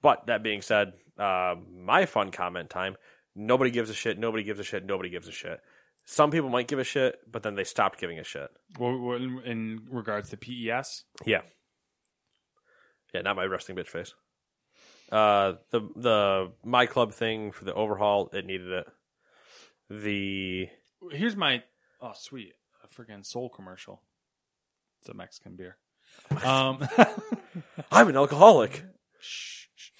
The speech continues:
Speaker 2: No,
Speaker 1: <laughs> What,
Speaker 2: uh,
Speaker 1: what you just did.
Speaker 2: I, I really wish, well, I hope P E S is good because I think that
Speaker 1: I
Speaker 2: as
Speaker 1: want
Speaker 2: far
Speaker 1: comp-
Speaker 2: as sports games go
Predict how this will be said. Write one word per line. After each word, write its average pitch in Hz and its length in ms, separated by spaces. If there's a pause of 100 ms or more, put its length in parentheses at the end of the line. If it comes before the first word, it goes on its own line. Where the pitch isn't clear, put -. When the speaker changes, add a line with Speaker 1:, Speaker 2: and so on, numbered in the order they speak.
(560)
Speaker 2:
No, 139 260
Speaker 1:
<laughs> - 20
What, 127 80
Speaker 2:
uh, 120 240
Speaker 1:
what 165 240
you 139 80
just - 280 (160)
did. - 340 (800)
Speaker 2:
I, 147 260 (1000)
I 135 80
really 156 380
wish, 143 500 (120)
well, 147 160
I 123 100
hope 208 340 (220)
P 156 300
E 127 40
S - 340
is 110 200
good 110 400 (520)
because 110 560
I 117 100
think 131 440
that 110 220
Speaker 1:
I 139 100
Speaker 2:
as 196 80
Speaker 1:
want 196 140
Speaker 2:
far 147 160
Speaker 1:
comp- - 60
Speaker 2:
as 135 100
sports 202 420
games 101 360
go 98 360